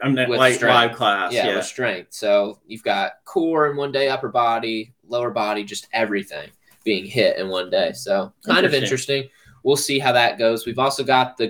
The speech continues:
Speaker 2: Go the Distance five K program on the
Speaker 1: Oh, I saw
Speaker 2: treadmill.
Speaker 1: that.
Speaker 2: Susie Chin is one of the, that was really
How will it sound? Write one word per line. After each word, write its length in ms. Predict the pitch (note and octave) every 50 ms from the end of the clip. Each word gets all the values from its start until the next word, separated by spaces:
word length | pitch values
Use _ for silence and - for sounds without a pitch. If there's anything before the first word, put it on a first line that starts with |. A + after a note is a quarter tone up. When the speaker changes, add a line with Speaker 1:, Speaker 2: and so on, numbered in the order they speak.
| - -
Speaker 2:
Go 300 | - A2+ A2+ A#2+ B2 B2+
the 100 | - -
Distance 540 | G2+ - A#2 A#2+ A#2 - - A#2+ A2+ - -
five 320 | - G#2+ G2+ G2 G2 -
K 240 | - - G2 G2 F#2+
program 760 | G2 - - - A#2+ A#2 A2 - A2+ A2 G#2+ G#2+ G#2 G2+ -
on 220 | - G3 - G2+ G2
the 60 | -
Speaker 1:
Oh, 100 | D#4 E4
I 100 | D#4+ D4
saw 60 | - B3 - D4+ D#4+ E4+ F4
Speaker 2:
treadmill. 20 | E4
Speaker 1:
that. 420 | D4 A3 F#3 F3 C#3 A#2 A#2 - - -
Speaker 2:
Susie 400 | - - - C#3+ C#3 C3 B2+ A#2+
Chin 360 | - - - C#3+ C3+ C3 C3 B2
is 180 | A2+ A2 - A2+
one 160 | A2+ A#2 A2+
of 160 | A2 G#2 -
the, 340 | A2 G#2+ G#2+ G#2 G#2 G#2 - - - _ _ - - _ _ -
that 120 | A#2+ B2
was 200 | - G#2 G#2 G#2
really 360 | B2+ B2+ A2+ G#2+ F#2+ G2 G2+